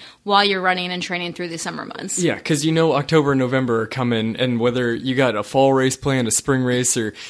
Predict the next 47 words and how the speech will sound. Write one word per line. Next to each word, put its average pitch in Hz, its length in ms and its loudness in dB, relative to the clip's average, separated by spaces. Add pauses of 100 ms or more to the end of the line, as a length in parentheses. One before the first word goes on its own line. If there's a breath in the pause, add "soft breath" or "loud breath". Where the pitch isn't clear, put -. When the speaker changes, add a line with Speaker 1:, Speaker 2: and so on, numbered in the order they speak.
Speaker 2:
you're 165 160 0
just 170 240 4
staying 151 320 4
in 127 100 2
shape 131 300 0
year 123 160 2
round, 113 380 0 (220 loud breath)
you're 131 220 2
getting 131 400 4
benefits 120 380 2
of 107 100 -4
this 107 160 -2
summer 104 240 0
training. 98 400 -4
I-, 107 180 -6
in 127 220 2
the 127 80 4
long 127 400 4
run, 110 280 0
this 110 180 0
is 104 100 -6
gonna 101 180 -2
help 98 200 -6
you 92 100 -6
out. - 300 -12 (1000 soft breath)
Speaker 1:
Okay, 240 280 0
so 214 140 -4
that 247 200 2
wraps 269 320 2
it 240 80 0
up 220 160 0
for 220 140 -4
today, 214 280 -4
but 196 120 -6
we've 202 160 -2
got 214 240 0
some 220 160 -4
super 262 520 -2
exciting 226 520 0
news 202 180 -2
that 196 120 -6
we 185 100 -4
wanna 180 240 -4
share 180 240 -4
with 180 180 -6
you 190 100 -8
guys. 175 440 -6